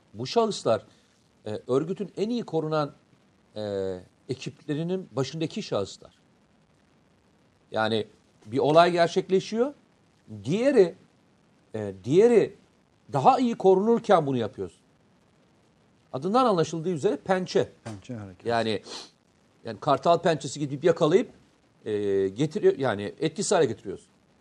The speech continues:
Speaker 1: Muhtemelen bu operasyonların bir benzeri bu şahısların alınıp getirilmesi de olacaktır. Yani bu harekatlar bul ve yok ettir. Yani öyle tabir edilir. Bul ve yok et. Bir de bunun bul ve getirileri vardır. Yani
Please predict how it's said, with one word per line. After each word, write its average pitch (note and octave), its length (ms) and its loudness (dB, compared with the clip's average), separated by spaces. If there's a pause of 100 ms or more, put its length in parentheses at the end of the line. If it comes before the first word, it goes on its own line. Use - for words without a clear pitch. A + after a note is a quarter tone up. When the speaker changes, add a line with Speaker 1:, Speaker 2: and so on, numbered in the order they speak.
(200)
Speaker 1:
Muhtemelen B3 500 -4
bu B3 120 0
operasyonların D#3 680 -2
bir G3 120 -6
benzeri F#3+ 440 -2 (760)
bu G3 100 -4
şahısların F#3+ 640 4
alınıp G3+ 360 2
getirilmesi G3 500 0
de B3+ 40 0
olacaktır. F#2+ 440 -2 (440)
Yani B2 280 2
bu E3+ 80 4
harekatlar F#3 580 2 (540)
bul D3+ 320 2
ve F#3+ 60 8
yok G3 200 4
ettir. - 400 0 (380)
Yani G#2+ 160 -6
öyle C#3+ 200 6
tabir A#2 240 2
edilir. F#2+ 340 -4 (500)
Bul B2 220 -4
ve B2 60 4
yok A#2 220 2
et. - 100 -10 (680)
Bir C3+ 60 -10
de E3 100 -4
bunun F3+ 400 -6
bul A#3 200 0
ve G#3+ 80 6
getirileri F#3 480 2
vardır. F2+ 280 0
Yani F#2 360 -2